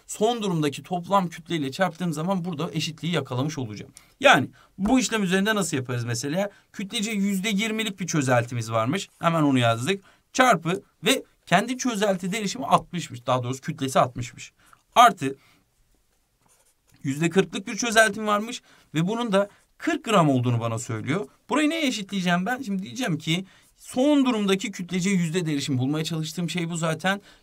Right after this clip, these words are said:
Çarpı toplam kütle. Peki toplam kütle ne olacak?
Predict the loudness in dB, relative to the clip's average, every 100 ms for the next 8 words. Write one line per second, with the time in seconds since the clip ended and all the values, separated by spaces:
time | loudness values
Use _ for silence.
0 | -2 4 4 2 -6 -10 -8 -6 0 0
1 | 0 -4 -6 -6 -4 -8 -10 -10 -2 -2
2 | -2 -2 0 2 0 -2 -4